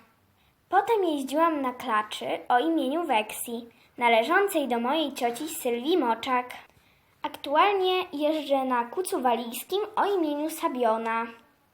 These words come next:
Pomagam także przy Lizie i Pepe, na których jeździ moja mama.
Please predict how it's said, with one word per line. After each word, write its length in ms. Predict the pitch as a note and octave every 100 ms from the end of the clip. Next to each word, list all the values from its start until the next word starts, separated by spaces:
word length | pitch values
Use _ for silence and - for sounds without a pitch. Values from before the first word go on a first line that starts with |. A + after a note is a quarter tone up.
| _ _ _ _ _ _ _ _ _ _ _
Pomagam 520 | - C#4+ E4 F4 E4+ D#4+
także 400 | D4 C4+ C#4 B3
przy 280 | - -
Lizie 400 | A#3 B3 E4 F4
i 140 | E4 B3+
Pepe, 400 | - - G#3 G#3 - _ _ _ -
na 160 | C4 C4
których 520 | B3+ - B3 A3+ -
jeździ 420 | D#4+ G4 E4+ B3
moja 320 | C4+ D4+ E4+ C#4
mama. 420 | A#3 A3+ A#3